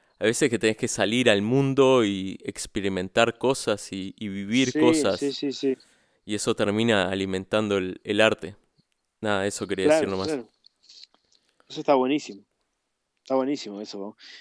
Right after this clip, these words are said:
Speaker 2: Este, y en relación a, a como eso que te estaba contando, eh, me pasa que, por ejemplo,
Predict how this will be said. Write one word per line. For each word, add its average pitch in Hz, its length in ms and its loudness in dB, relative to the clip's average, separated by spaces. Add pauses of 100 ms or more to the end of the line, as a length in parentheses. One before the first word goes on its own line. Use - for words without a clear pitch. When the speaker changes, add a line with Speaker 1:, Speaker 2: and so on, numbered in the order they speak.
(140)
Speaker 2:
Este, 117 680 2 (380)
y 131 180 2
en 127 140 0
relación 135 420 2
a, 131 340 0
a 120 140 -10
como 135 240 -4
eso 156 140 -2
que 147 80 2
te 135 60 -4
estaba 147 400 4
contando, 156 680 -6 (680)
eh, 123 540 -6 (380)
me 139 180 0
pasa 175 280 2
que, 156 120 0
por 147 140 0
ejemplo, 147 680 0